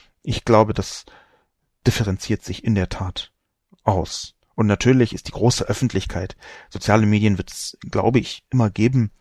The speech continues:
aber die große Öffentlichkeit, ob die noch so aussieht in fünf Jahren, wie sie heute aussieht, die vielen verschiedenen Öffentlichkeiten, die dann irgendwann in eine große Überöffentlichkeit hineinmünden, da bin ich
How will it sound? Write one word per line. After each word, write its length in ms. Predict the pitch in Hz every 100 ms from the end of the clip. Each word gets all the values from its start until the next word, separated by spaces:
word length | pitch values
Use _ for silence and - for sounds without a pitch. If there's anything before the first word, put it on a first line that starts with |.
| - - -
aber 220 | 101 101
die 80 | 104
große 420 | 104 135 175 -
Öffentlichkeit, 640 | - - 127 117 110 101
ob 180 | - -
die 200 | - 135
noch 300 | - 120 -
so 160 | - -
aussieht 360 | - - 110 104
in 120 | 104
fünf 240 | 113 -
Jahren, 200 | 98 107
wie 60 | 101
sie 140 | 95
heute 240 | 95 104 -
aussieht, 340 | - - 92 - - _ _ _ _ _ _ -
die 60 | 113
vielen 520 | - 156 151 127 110 - -
verschiedenen 580 | - 113 - 160 170 101 -
Öffentlichkeiten, 640 | - - 104 - 98 98
die 80 | 101
dann 180 | 95 90
irgendwann 380 | 120 135 120 101
in 100 | -
eine 160 | 95 92
große 500 | 82 90 117 - -
Überöffentlichkeit 1160 | 147 - - - - 95 - - - 92 92 - - - - -
hineinmünden, 1300 | 104 101 98 127 120 110 107 120 113 - 101 92 90 _ _ _ _ _ _ _
da 280 | 92 95 101
bin 200 | 98 98
ich 320 | 90 -